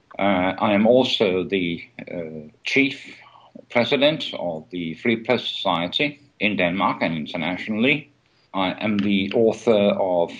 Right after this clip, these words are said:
a great number of books, and now I'm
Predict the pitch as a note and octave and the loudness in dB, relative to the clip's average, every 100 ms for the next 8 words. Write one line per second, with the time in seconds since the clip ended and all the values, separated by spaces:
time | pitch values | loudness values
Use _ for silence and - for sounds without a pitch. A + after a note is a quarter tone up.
0 | - - _ - - B2+ - A2 G#2+ F#2 | -18 -20 _ -4 2 2 2 -2 0 -2
1 | D#2+ - D3+ - - - - - _ - | -4 2 2 2 -6 -8 -8 -16 _ -6
2 | G#2 F#2+ G2 - F2+ F#2 F2+ F#2 - F2 | -2 -2 -4 -6 -4 -2 0 -2 -2 -4
3 | E2+ F2 D#2+ | -2 -4 -4